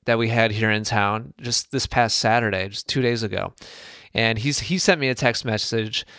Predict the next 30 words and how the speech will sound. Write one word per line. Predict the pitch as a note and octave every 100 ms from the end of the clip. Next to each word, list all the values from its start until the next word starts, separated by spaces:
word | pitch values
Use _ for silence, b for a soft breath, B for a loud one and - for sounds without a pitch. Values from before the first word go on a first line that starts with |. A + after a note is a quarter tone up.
| B
saying | - C#3
that | E3
he |
was | F3
getting | D3+ F3+
a |
little | F3 E3+
frustrated | - F#3 F#3 D3 B2
that | B2+
he | C3 C#3+
was | C3+
losing | B2 C#3+ E3 D#3+ D#3
a |
lot | A#2+ A2 A#2
of | A#2+ A2
matches | A#2 C#3+ D#3+ A#2 G#2+ G2+
recently | G#2 A2 - G#2 G#2 G#2 - B B B
while | - A2+ C3
he | C3+
was | C3 A2+
working | A2 A#2+ B2 B2+ A#2
on | A2
the | A2+
action | B2 D3+ - B2+
plan | A2+ G#2 G#2
that | G#2
we | A2+
created | A2+ - C3 D#3+ G3 C#3+
for | A#2+
him. | G#2+ G2+